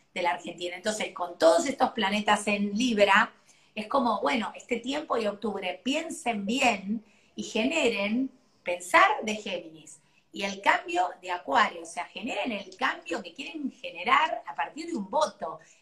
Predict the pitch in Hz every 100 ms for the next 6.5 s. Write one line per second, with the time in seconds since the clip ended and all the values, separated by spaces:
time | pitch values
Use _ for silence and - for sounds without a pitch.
0 | _ 226 214 214 240 359 - 359 - 226
1 | 180 - 185 190 175 - 180 175 175 -
2 | 233 233 247 - _ - - 196 185 185
3 | 190 202 208 233 247 240 - 196 214 220
4 | - 180 202 240 254 240 220 214 208 220
5 | 220 220 269 - - - _ _ 208 208
6 | 196 208 202 202